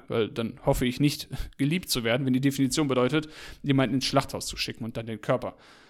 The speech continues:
zerhacken zu lassen, ne? Also die Art, wie man darüber spricht, dann so, "Hier, das ist die Sau Nummer vierhundertzwanzig." Das sind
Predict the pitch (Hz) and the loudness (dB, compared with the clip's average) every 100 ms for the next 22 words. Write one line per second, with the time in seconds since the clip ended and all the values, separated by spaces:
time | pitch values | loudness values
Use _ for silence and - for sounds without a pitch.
0 | _ - - 131 113 - 120 - - 110 | _ -6 -6 -6 -8 -10 -8 -8 -8 -8
1 | 127 - _ _ _ _ - - - 139 | -12 -14 _ _ _ _ -20 -12 -4 0
2 | 127 131 160 156 131 120 120 - 170 - | 2 6 6 6 4 4 0 2 2 2
3 | 117 113 147 165 127 127 131 139 156 147 | 0 0 2 2 0 -2 4 6 6 4
4 | 127 147 139 127 - 143 151 - - 120 | 2 4 4 4 4 4 4 -2 -8 -6
5 | 139 139 - | -4 -4 -8